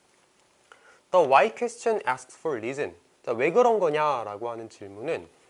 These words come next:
원인을 물어보는 거야. He felt offended, for instance. 예를 들어서 그는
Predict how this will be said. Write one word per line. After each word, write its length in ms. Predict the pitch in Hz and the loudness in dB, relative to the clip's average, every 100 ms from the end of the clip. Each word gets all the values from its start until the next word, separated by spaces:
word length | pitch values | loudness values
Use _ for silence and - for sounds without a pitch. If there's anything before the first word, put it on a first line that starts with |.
| - 117 | -10 0
원인을 420 | 156 247 226 110 | 2 2 0 -2
물어보는 500 | 101 101 95 92 90 | -4 -8 -10 -16 -16
거야. 320 | 95 120 - _ _ _ _ _ _ _ _ | -10 -10 -10 _ _ _ _ _ _ _ _
He 80 | 262 | -4
felt 440 | 262 - 196 202 143 | -4 0 2 2 0
offended, 560 | 120 - 139 135 120 | -2 -2 -2 -2 -10
for 220 | - 127 | -8 -6
instance. 440 | 120 123 - 87 113 | -6 -8 -14 -12 -8
예를 240 | 131 143 | -4 -6
들어서 400 | 113 98 95 104 - | -8 -14 -12 -14 -16
그는 420 | - 120 110 113 | -14 -8 -6 -6